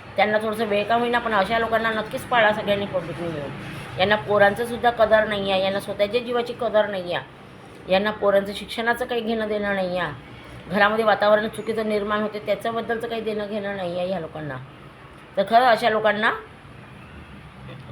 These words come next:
पब्लिकने सरळ करायला पाहिजे. जेवढं बोलू यांच्यावर ना तेवढं कमी आहे.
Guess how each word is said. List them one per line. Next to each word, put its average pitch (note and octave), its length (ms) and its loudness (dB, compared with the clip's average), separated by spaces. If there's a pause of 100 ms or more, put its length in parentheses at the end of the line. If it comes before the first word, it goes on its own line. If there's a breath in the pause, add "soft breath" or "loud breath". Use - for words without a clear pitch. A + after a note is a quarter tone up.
पब्लिकने A3 420 2
सरळ - 680 2
करायला G#3 360 4
पाहिजे. D#3+ 300 -2 (2000)
जेवढं G#3+ 280 4
बोलू A#3 200 6
यांच्यावर A3+ 680 6
ना B3 140 2
तेवढं A3 280 0
कमी A3 340 2
आहे. F#3 240 0